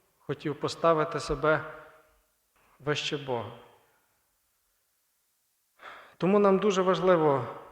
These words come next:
розуміти це, розуміти, як Бог дивиться, коли ми виконуємо волю Божу, і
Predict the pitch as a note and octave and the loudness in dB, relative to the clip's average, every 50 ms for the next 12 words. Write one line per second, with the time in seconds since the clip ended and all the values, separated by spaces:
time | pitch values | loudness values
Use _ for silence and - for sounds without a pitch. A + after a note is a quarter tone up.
0 | - - D3 D3 C3+ - D3+ D3 D3+ E3+ F3 D#3 - C3+ - - A#2+ A#2 A2+ - | -10 -4 -4 -4 -2 -2 -4 -2 -2 -2 -2 -4 -6 -10 -10 -10 -12 -12 -12 -14
1 | - - - _ - C#3+ D3 C3+ C#3 D3+ E3 F3 F3 E3 F3 - D#3+ D3 C#3 C3 | -16 -20 -20 _ -8 -6 -6 -4 -2 0 0 0 0 -2 0 0 0 2 2 0
2 | - - - - - - C#3 C#3+ D#3+ E3 D#3 C#3 C#3 E3 E3 D3 B2+ - D#3+ D#3+ | -4 -8 -14 -18 -18 -12 -2 0 0 0 0 -2 0 2 2 2 2 0 0 2
3 | D#3+ D#3 D3 C#3+ - - - - C#3 C#3 C#3 - - - - - _ _ _ _ | 2 2 2 -2 -4 -6 -4 -4 -4 -4 -4 -8 -14 -20 -20 -20 _ _ _ _
4 | _ _ _ _ _ _ _ _ _ _ _ _ _ _ _ _ _ _ _ - | _ _ _ _ _ _ _ _ _ _ _ _ _ _ _ _ _ _ _ -2
5 | - C#3+ C#3+ D3+ D3 D3 C#3+ B2+ A#2+ B2+ C#3 - - E3 F3 F3+ F3+ F3 E3+ D#3 | 0 2 2 2 2 2 0 0 0 -2 -2 0 0 0 2 2 0 0 -2 -2
6 | D#3+ D#3+ D#3+ D#3+ D#3 D3+ C#3+ D3+ D3+ D3 C3 C#3 C3+ A#2+ - - - - _ _ | -2 -2 -2 -2 -2 -4 -2 -2 -2 -2 -2 -6 -8 -10 -12 -18 -20 -20 _ _
7 | _ _ _ _ _ _ _ _ _ _ _ - C#3 C3+ C3+ C3+ C3+ B2+ | _ _ _ _ _ _ _ _ _ _ _ -8 -6 -4 -2 -2 -4 -4